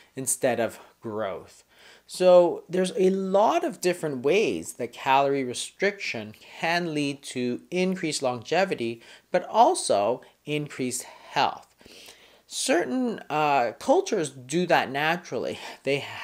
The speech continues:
naturally eat very little, for example, or in the case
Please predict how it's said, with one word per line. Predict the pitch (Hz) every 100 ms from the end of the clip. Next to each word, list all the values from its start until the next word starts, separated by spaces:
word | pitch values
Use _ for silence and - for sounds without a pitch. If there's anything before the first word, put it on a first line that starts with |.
| -
naturally | 135 113 - 135 139
eat | 113 135 151
very | 131 143 170
little, | 190 262 - 131
for | - 113
example, | 104 104 110 - 185 - - - _
or | 165 170 165 156
in | - 156 156
the |
case | - 160 151 147